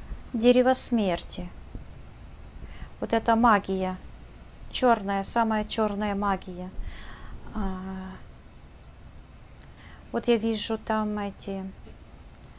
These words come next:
как африканские какие-то, может, это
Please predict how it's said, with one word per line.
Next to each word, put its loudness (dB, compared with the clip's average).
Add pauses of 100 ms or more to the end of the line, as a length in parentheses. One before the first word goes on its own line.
(380)
как -2 (180)
африканские 4
какие-то, -2 (1040)
может, 0
это -2